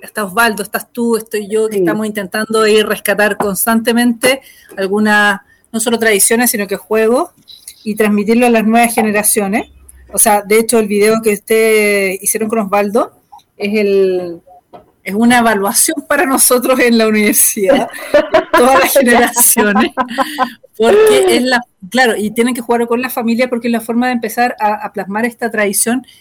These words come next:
Speaker 1: que no se pierda tan rápido. Eh, son, son juegos, eh, eh, de mucha habilidad, aunque la gente no lo
Speaker 2: Así es.
Speaker 1: perciba así, no se da cuenta. Si uno analiza el juego, tiene una cantidad de habilidad enorme, que no es tan fácil de adquirir,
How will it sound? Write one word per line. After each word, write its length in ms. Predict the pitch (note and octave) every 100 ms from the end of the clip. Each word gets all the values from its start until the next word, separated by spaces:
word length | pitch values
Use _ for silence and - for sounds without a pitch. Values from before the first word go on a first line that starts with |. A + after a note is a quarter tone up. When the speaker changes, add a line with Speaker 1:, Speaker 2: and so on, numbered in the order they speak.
| -
Speaker 1:
que 80 | F#3
no 60 |
se 140 | F3+ G#3
pierda 180 | A3 G#3
tan 200 | E3+ E3+
rápido. 560 | G#3+ F#3+ E3+ F#3+ C#4+ _ _ _ _ _ G#3
Eh, 400 | F#3 F3+ F3 E3 E3+ A#3 _ _ -
son, 480 | - G3 G3 F#3+ F#3+
son 220 | - G#3+ G3+
juegos, 380 | - G#3+ G#3+
eh, 220 | G#3 G#3 G#3
eh, 280 | G3+ F3+ F3
de 240 | F#3+ F#3
mucha 420 | F#3+ A#3 D4 D#4+ D4+
habilidad, 680 | C4 B3 A#3 G3+ F#3+ G#3 -
aunque 240 | F#3 F3+
la 80 | F3+
gente 560 | - G3 G3 F#3 F#3
no 280 | F#3 F#3+ G3
lo 80 | G#3
Speaker 2:
Así 80 | G#3+
es. 40 |
Speaker 1:
perciba 300 | G3 - G3+ G3
así, 360 | - A3 C4 - - -
no 80 |
se 140 | A3+ A3+
da 100 | G#3+
cuenta. 240 | B3 A#3
Si 120 | A3
uno 120 | G#3+ A3
analiza 520 | G#3+ G#3 A#3+ C#4+ C#4
el 80 | C#4
juego, 420 | G#3 F#3 G3+ C#4 - - -
tiene 160 | A3 B3+
una 120 | B3+
cantidad 340 | A#3 A3 A3+
de 20 | A3+
habilidad 460 | A3+ G#3+ G#3+ A3+
enorme, 640 | G#3+ F#3+ F#3 F#3 G3 B3+ C4+
que 80 | F3+
no 60 |
es 80 | -
tan 120 | G3 -
fácil 340 | G#3 G#3 F#3
de 60 | F#3
adquirir, 480 | - E3 E3+ B3+